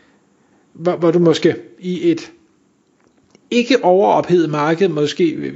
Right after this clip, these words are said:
kunne sælge noget for, for ti millioner, jamen så kan det være, at du nu kan sælge det for hundrede millioner, øh,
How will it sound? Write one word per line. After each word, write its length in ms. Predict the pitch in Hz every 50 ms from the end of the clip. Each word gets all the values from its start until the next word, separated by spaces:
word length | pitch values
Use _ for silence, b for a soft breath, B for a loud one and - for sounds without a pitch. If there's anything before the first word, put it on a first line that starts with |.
| -
kunne 120 | - 170 151
sælge 240 | - 170 165 175
noget 200 | 165 151 160 175
for, 180 | 170 - 156 131
for 140 | - - 113
ti 200 | - - 254 285
millioner, 540 | 262 247 226 214 190 190 160 160 156 151 147 B B B B B
jamen 100 | - 156
så 100 | 147 196
kan 80 | 185 190
det 60 | 170
være, 80 | 160 156
at 60 | 151
du 80 | 165
nu 100 | 170 165
kan 120 | 160 170 156
sælge 160 | - 147 127
det 80 | 127 -
for 100 | 135 123
hundrede 300 | 139 208 285 330 302 226
millioner, 440 | 180 165 160 147 135 127 - 123 - b b b b b b b b b b b b b b b b b _ -
øh, 480 | 175 156 151 143 143 135 135 131 131